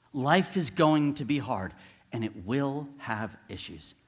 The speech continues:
It, it's almost like if the Goonies found this treasure map from One-Eyed Willy, they open it,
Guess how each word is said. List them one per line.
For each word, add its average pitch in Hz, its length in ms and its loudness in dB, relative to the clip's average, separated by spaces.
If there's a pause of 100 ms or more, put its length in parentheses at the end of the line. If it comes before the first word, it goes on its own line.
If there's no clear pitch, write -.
(800)
It, - 160 -6
it's 196 260 -8
almost 202 460 4
like 170 160 0
if 160 140 -4
the 156 80 0
Goonies 160 580 2
found 175 400 4
this 156 140 0
treasure 165 360 2
map 131 280 2
from 147 180 0
One-Eyed 151 380 4
Willy, 147 260 4
they 147 220 0
open 202 320 4
it, 156 160 2